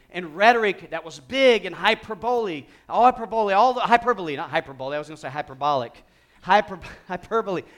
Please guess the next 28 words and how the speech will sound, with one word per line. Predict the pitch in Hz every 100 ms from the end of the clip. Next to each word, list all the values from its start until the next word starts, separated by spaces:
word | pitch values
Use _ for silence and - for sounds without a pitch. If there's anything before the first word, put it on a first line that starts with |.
| -
When | 220
all | 226 277 302
of | 285
these | 285 226
literary | 240 254 247 240 233
devices | 214 208 202 190 180 143 _ _ _
would | 196 233
not | 240 226 214
work, | 240 165 - - _ _ _ _ _ _ _ _ _ _ _ 131
they | 185
would | 202
have | 175 196 190
to | 196
go | 156 180 185
into | 180 175 175
the | 170
mode | 170 165 170 165
of | 165 147
dramatization. | 131 165 170 165 147 127 139 120 120 101 _ _
They | 160
would | 165 147
have | 175 170
to | 170
become | 175 160 156 147
God's | 156 151 147 147 -
actors | 147 160 - 160 151 147
and | 131
actresses. | 147 - 117 - 85 _ _